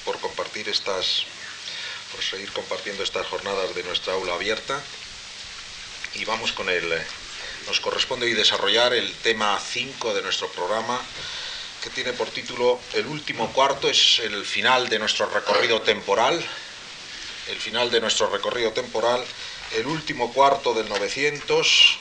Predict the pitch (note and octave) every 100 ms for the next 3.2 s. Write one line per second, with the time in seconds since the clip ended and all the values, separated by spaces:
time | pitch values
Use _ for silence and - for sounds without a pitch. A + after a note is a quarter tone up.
0 | - G#2 - - G#2 G2+ A2 - A2+ G#2+
1 | F#2+ C3+ C#3+ D3 C3 A2 G#2 G2 - G2+
2 | F#2+ F#2 - - - - - G2 B2+ C#3
3 | C#3+